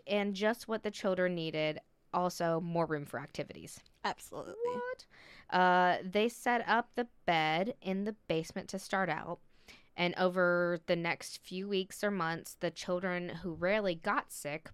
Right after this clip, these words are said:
Speaker 1: began to become sick all the time for no apparent reason.
Speaker 2: That's very frustrating.
Speaker 1: Yeah, and they, they were all three, like, in and out of the doctor's office. Even sometimes the parents were. So they were just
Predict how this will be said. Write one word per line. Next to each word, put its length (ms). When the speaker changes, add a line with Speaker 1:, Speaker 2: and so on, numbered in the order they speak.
Speaker 1:
began 460
to 460
become 360
sick 260
all 140
the 80
time 260
for 140
no 200
apparent 320
reason. 480
Speaker 2:
That's 300
very 200
frustrating. 580
Speaker 1:
Yeah, 380
and 180
they, 140
they 180
were 320
all 320
three, 580
like, 280
in 100
and 100
out 200
of 80
the 80
doctor's 380
office. 420
Even 260
sometimes 400
the 80
parents 480
were. 260
So 200
they 120
were 100
just 240